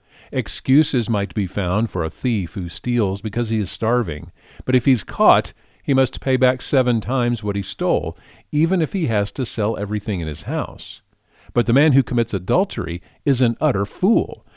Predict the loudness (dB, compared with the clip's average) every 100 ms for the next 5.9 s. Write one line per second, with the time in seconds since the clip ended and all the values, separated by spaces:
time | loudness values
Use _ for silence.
0 | -4 0 2 4 2 0 0 0 -2 -4
1 | -6 -6 -2 -2 -6 -18 _ _ _ _
2 | _ _ 0 2 4 2 4 6 6 6
3 | 4 2 -2 -6 -8 -4 -2 -2 -6 -8
4 | -4 -4 -4 -4 0 0 2 2 2 2
5 | 0 0 0 0 -2 -2 -6 -16